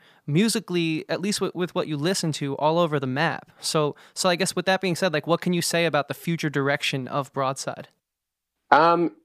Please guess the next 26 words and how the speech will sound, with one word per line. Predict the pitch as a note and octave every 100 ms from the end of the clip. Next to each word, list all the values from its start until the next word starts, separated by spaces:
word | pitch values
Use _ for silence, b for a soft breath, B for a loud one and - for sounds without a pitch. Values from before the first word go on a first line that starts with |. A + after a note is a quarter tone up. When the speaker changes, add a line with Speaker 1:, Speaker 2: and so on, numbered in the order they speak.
| - _
Speaker 2:
the | C#3
future | - F3 F#3+ G#3
direction | F3+ E3 E3 E3+ D#3+ D3+
for | -
Broadside's | A#2 C#3 C#3+ - C#3+ C3+
a |
little, | B2 - C#3 C#3+ C#3 - -
<clears throat> |
excuse | - - G3+ C#3 - B2+ A2+
me, | F#2
um, | F2 A2 G#2 -
up | D3+
in | F3+
the | D3
air | G#2+
right | C#3+ B2+
now. | G#2 G2
We | G#2 A2 G#2+ G#2 G#2+ b b b _ _ _ _ _ _ _ _ - - - -
have | B2 A#2 A#2+
been | B2+
exploring | B2+ - - - A#2 A#2 C#3 D3 C#3+ C3 B2+ -
a | G#2+
lot | F#2+ F#2+ G2 G2 - -
of | G2+ F2+ _
different | G2+ F#2+ - G2 F2+ - _ _ _ _ _ _ _ _ _ -
possibilities | - A2+ - E2+ C#2+ - - -